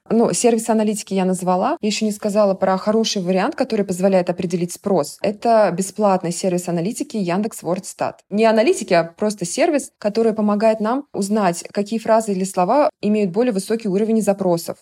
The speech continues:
В каком-то конкретном периоде даже мы можем рассмотреть отдельный какой-то регион.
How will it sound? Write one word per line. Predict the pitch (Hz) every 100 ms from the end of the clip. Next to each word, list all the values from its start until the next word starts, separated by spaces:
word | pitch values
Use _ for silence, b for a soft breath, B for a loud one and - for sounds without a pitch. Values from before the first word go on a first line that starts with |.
| _
В | -
каком-то | 185 208 196
конкретном | 196 196 220 214 185
периоде | 185 185 285 240 175 -
даже | 185 202
мы | 226
можем | 196 202 226
рассмотреть | 196 190 185 170 190 202
отдельный | - 170 170 220
какой-то | 226 190 190 196
регион. | 190 175 156 139